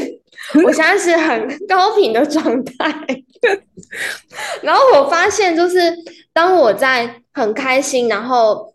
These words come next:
Speaker 2: 热情跟充满活力的时候呢，我就会吸引到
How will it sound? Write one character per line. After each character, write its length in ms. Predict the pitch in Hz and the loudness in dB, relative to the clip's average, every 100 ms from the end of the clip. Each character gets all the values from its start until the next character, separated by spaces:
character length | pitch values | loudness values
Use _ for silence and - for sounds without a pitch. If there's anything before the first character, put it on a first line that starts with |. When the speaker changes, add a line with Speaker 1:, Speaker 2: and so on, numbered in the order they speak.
| - | -2
Speaker 2:
热 240 | 311 254 | 0 0
情 320 | - - 180 | -2 -8 -4
跟 160 | 196 240 | -4 -4
充 160 | 247 | -6
满 180 | 220 175 | -6 -8
活 220 | 196 185 | -8 -4
力 100 | 233 | -2
的 140 | 247 202 | -2 -2
时 240 | 196 185 | -4 -12
候 300 | 190 240 196 | -6 -4 -4
呢， 180 | 185 175 _ _ | -6 -12 _ _
我 140 | - 220 | -2 0
就 160 | 254 | 0
会 180 | 285 277 | 0 0
吸 320 | 277 - 233 | -2 -2 -2
引 160 | 196 170 | -4 -4
到 380 | 214 208 180 | -2 -2 -4